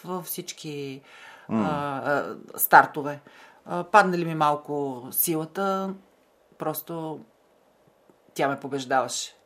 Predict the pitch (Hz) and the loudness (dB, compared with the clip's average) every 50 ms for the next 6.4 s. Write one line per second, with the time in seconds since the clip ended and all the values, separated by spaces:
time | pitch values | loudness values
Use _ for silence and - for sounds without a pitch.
0 | _ - - - - 117 113 110 - 117 117 - - 113 107 107 110 117 117 139 | _ -20 -14 0 0 2 2 4 4 4 2 4 0 -2 0 0 0 0 0 -2
1 | 139 139 - - 160 156 - - 87 - - - - - - - 82 101 113 - | -4 -2 -2 -2 -2 0 0 -2 -2 -2 -6 -10 -14 -12 -10 -10 -10 -12 -14 -18
2 | _ _ _ _ _ _ _ _ _ _ _ _ - - 170 190 196 196 196 - | _ _ _ _ _ _ _ _ _ _ _ _ -6 -4 -2 -2 -2 -2 -4 -6
3 | - 175 - 190 180 180 180 170 - 185 170 165 165 170 170 175 185 170 143 143 | -10 -8 -4 -2 -2 -2 -2 -4 -6 -6 -6 -2 -2 -2 -2 -2 -4 -6 -6 -6
4 | 170 165 - 170 165 165 160 151 160 170 170 165 160 147 139 143 156 160 156 156 | -8 -8 -8 -10 -10 -10 -10 -8 -8 -6 -6 -8 -8 -10 -8 -4 -2 -2 -2 -2
5 | 151 - - 156 151 147 - - 165 160 165 151 165 147 143 156 139 143 170 170 | -4 -6 -8 -8 -10 -10 -6 -6 -4 -4 -4 -6 -6 -8 -8 -10 -10 -8 -8 -6
6 | 175 175 165 147 151 151 147 | -6 -6 -6 -4 -6 -6 -6